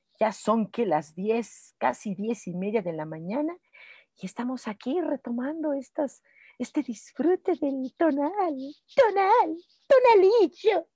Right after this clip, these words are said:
Dice aquí Fabiola Varelo. Mucho gusto, Fabiola. Dice, "Hola, Holly. ¿Eh? Que tengo que trabajar para disfrutar hoy." Más bien disfrutar. Ya quita la palabra trabajar, mi vida.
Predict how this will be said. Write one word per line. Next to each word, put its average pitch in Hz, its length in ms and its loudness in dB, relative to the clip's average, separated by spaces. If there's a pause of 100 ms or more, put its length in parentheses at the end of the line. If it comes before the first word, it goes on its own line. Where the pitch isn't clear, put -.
Dice 339 1120 -2
aquí 359 420 4
Fabiola 311 800 2
Varelo. 233 760 0 (580)
Mucho 427 260 0
gusto, 269 440 0
Fabiola. 190 580 -2
Dice, 196 380 -4 (580)
"Hola, 240 580 2
Holly. 202 520 -6 (320)
¿Eh? 403 480 0 (600)
Que 302 120 -2
tengo 311 480 0
que 285 200 2
trabajar 214 1000 0
para 202 200 2
disfrutar 180 680 -4
hoy." 151 240 -8 (360)
Más 370 220 -2
bien 381 160 0
disfrutar. 214 500 -4 (1080)
Ya 262 120 2
quita 330 320 2
la 262 180 4
palabra 220 440 2
trabajar, 156 560 -4
mi 139 140 -10
vida. - 280 -14